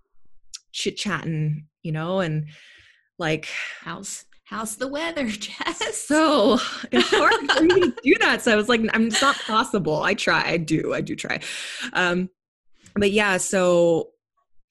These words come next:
Speaker 1: and also I, I'm guilty of this, to where when people will say, "Oh, I'm kind of emotional right now," me-, my immediate thought is, "Oh, I'm sorry. Like, is there anything I can do?" I,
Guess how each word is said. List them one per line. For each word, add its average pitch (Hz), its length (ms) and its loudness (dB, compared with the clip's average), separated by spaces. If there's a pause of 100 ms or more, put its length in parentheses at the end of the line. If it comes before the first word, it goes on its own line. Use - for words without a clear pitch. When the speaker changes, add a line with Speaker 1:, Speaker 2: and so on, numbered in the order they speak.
(600)
Speaker 1:
and 202 120 2
also 196 580 2
I, - 180 0
I'm 185 340 0 (140)
guilty 180 380 -2
of 160 140 -2
this, 170 320 -4
to 160 120 -14
where 156 220 -4
when 151 100 -4
people 151 200 -12
will 151 60 -6
say, 165 160 -8
"Oh, 170 120 -4
I'm 165 200 -4
kind 175 220 -4
of 165 60 -4
emotional 151 480 -4
right 147 200 -6
now," - 380 -8
me-, 196 340 0
my 180 80 -2
immediate 214 380 2
thought 165 200 -4
is, 170 180 -4
"Oh, 285 160 -6
I'm 294 80 -4
sorry. 190 460 0
Like, 185 200 -2
is 170 80 -8
there 180 120 -4
anything 180 320 -6
I 156 80 -6
can 165 260 -6
do?" 180 420 -2 (2000)
I, 202 80 -2